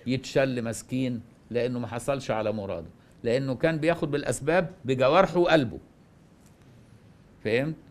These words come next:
يقوم ما يتحملش. لا، خلي قلبك ساكن بارد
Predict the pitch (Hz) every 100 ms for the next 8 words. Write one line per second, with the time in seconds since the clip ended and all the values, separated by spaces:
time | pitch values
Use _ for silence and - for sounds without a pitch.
0 | - 117 131 123 123 123 - 104 95 78
1 | - - - - - - - - 117 120
2 | - - - 127 123 123 123 120 120 -
3 | 123 117 - 90 87 - 107 127 127 123
4 | 107